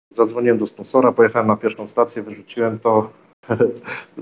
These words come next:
To zadzwoniłem do sponsora i mówię, taki wystraszony, nie? Że dostałem flaszkę, ale lepiej, żeby nie kusiło, nie? No to wyrzucam, nie? I,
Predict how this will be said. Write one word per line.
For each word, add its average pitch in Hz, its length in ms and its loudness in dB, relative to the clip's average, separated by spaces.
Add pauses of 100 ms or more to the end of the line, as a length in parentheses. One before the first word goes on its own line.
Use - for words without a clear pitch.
(160)
To 113 100 4
zadzwoniłem 120 420 6
do 117 80 -2
sponsora 120 600 2
i 117 100 2
mówię, 107 360 -4
taki 104 240 -12
wystraszony, 104 600 -6
nie? 104 160 -10
Że 104 100 -14
dostałem 104 440 -2
flaszkę, 107 400 0
ale 104 160 6
lepiej, 117 260 6
żeby 110 240 0
nie 110 120 -4
kusiło, 123 520 4
nie? 110 300 8
No 107 140 2
to 104 100 -6
wyrzucam, 101 540 -10
nie? 110 280 -8
I, 110 60 -16